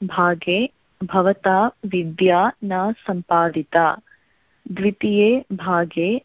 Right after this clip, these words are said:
धनं न सम्पादितं, तृतीये भागे पुण्यं न सम्पादितम्। एवं चेत् चतुर्थे भागे किं वा करिष्यति?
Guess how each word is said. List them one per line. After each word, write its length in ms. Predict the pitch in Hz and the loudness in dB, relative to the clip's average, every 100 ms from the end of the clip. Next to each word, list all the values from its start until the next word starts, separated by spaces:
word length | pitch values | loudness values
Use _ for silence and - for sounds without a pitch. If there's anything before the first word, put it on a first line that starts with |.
| 202 | -8
धनं 520 | 180 196 190 214 202 | -4 -2 0 0 0
न 260 | 190 214 247 | 0 2 0
सम्पादितं, 1160 | - - 185 180 165 160 156 160 170 165 151 226 - _ _ _ - | -6 -6 -6 0 2 2 0 -2 -2 -2 -6 -12 -18 _ _ _ -2
तृतीये 580 | 208 202 208 202 233 269 196 | -2 0 -2 0 -2 -2 -6
भागे 640 | - 175 170 156 165 226 | 0 2 2 0 -6 -6
पुण्यं 680 | - - 202 202 196 233 294 _ | -6 -4 -2 0 0 -2 -4 _
न 280 | 190 190 220 | -2 2 0
सम्पादितम्। 1120 | 233 - 180 180 170 156 147 147 165 156 151 - - - - _ - | 0 -2 -2 0 2 2 0 -2 -2 -2 -6 -12 -20 -20 -20 _ -6
एवं 340 | 214 208 240 240 | -2 2 2 2
चेत् 560 | - 180 160 208 - - - _ - | -2 2 2 2 -2 -12 -20 _ -2
चतुर्थे 640 | - 190 226 233 - 202 196 | 0 2 0 -4 -4 0 0
भागे 720 | 180 170 165 156 160 185 262 _ | 0 2 2 0 -2 -2 -4 _
किं 320 | - 214 214 214 | -4 0 0 2
वा 260 | 196 240 285 208 | 2 2 -2 0
करिष्यति? 960 | 175 160 - - 165 - 165 - - | 2 2 -6 -6 -6 -6 -6 -8 -14